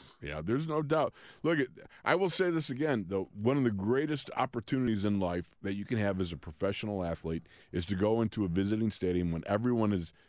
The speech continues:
downplaying or totally not giving you a chance. And, and, and I can't tell you what it is to wake up on game day. And that whole, it's so overwhelming.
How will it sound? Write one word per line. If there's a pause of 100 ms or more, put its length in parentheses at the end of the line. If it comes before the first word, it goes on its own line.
(260)
downplaying
or
totally (380)
not
giving
you
a
chance. (500)
And,
and,
and
I
can't
tell
you
what
it
is
to
wake
up
on
game
day. (320)
And
that
whole,
it's
so
overwhelming.